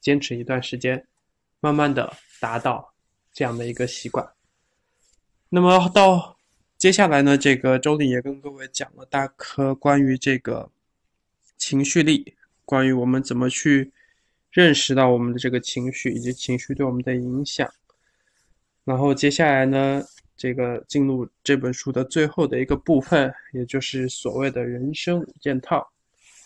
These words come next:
<coughs> 哪五件呢？第一件早起，第二件冥想，第三件读书，第四件写作，第五件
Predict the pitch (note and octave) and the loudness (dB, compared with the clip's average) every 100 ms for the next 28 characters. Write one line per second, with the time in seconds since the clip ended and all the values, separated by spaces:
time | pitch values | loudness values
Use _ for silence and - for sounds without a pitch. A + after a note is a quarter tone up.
0 | - _ _ _ - - - G#3+ F3 - | -20 _ _ _ -14 -10 2 2 2 -4
1 | - F#3+ - - _ _ _ _ _ _ | 0 0 0 -12 _ _ _ _ _ _
2 | _ _ _ _ _ D3+ C#3+ F3+ D#3 D#3 | _ _ _ _ _ -2 2 4 4 4
3 | D3 D3 D3+ - D3+ D3+ C#3+ - _ _ | 4 0 -4 -2 0 2 0 -2 _ _
4 | _ - B2 C#3 - - _ - C3+ B2+ | _ -6 -4 -4 -4 -8 _ -4 -2 -2
5 | B2+ C3 C3 C#3 C#3 - _ _ C#3 C#3 | -6 -6 -6 -4 -6 -8 _ _ -6 -4
6 | C3 C3+ B2+ B2+ B2+ - D3+ _ _ _ | -2 -2 -6 -6 -8 -8 -10 _ _ _
7 | _ _ - B2+ - - C#3 - _ _ | _ _ -6 -6 -6 -6 -6 -8 _ _
8 | _ - A#2+ A#2 - - _ _ _ - | _ -14 -12 -8 -8 -10 _ _ _ -6
9 | C3 B2 C3+ | -4 -4 -4